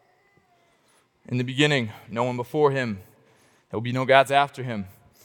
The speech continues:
And he created all of creation, this world, in the time of seven days. That's the best tree you're gonna get. Uh,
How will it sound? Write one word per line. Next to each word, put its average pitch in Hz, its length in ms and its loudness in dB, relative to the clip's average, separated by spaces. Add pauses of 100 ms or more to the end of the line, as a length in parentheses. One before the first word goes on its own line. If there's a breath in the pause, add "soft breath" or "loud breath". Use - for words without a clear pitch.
(140)
And 127 80 -4
he 127 60 -2
created 143 580 2 (160)
all 139 160 6
of 131 100 -2
creation, 143 440 -4
this 135 140 -10
world, 135 360 4
in 107 60 -16 (600 soft breath)
the 120 60 -6
time 147 300 8
of 135 80 -6
seven 139 320 2
days. 135 520 0 (120)
That's - 240 -14
the - 180 -18
best 135 360 2 (440)
tree 135 180 -2
you're 123 100 -2
gonna 123 140 -2
get. 113 220 0 (560 soft breath)
Uh, 123 320 8